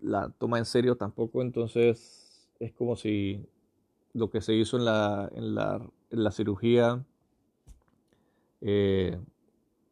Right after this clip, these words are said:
fue por gusto. Porque da-, estando en, en lo que es la, las sesiones de rado-,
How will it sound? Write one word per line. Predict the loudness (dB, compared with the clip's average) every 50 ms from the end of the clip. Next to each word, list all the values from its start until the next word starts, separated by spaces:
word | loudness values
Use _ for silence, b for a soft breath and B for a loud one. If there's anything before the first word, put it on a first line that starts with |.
| _ _ _ _ _ _ _ _ _ _ _ _
fue | _ -2 -2 0
por | 2 2
gusto. | 4 4 4 4 2 -2 -6 -8 -8 -12 _ _ _ _ _ _ _ _ _ _ _ _ _ _ _ _ _ _ _
Porque | -8 -6 0 4 6 8 8 8 6 6 2 0 _ _ _ _ _ _ _ _ _ _ _ _ _ _ _ _
da-, | -4 0 0 0 0 0 -2
estando | -4 -4 -2 -2 -2 -2 0 2 2 4 4
en, | 4 2 2 -2 -4 -6 -6 -8 -12 -14 -16 _ _ _
en | -4 0 0
lo | 0 0
que | 0 0 2
es | 2 2
la, | 0 0 -2 -2 -2 -2 -4 -6 -6 -8 -10 -10 -12 -16 -20 _ -20 -20 -20 _ _ _ _ _ _ _ _ _ _ _ _ _ _ _ _ _ _ _ _ _ _ _ _ _ _ _ _ _ _
las | -8 -8 -6
sesiones | -6 -8 -4 -2 -2 0 2 2
de | 2 2 2
rado-, | 0 -2 -2 -2 0 0 -2 -4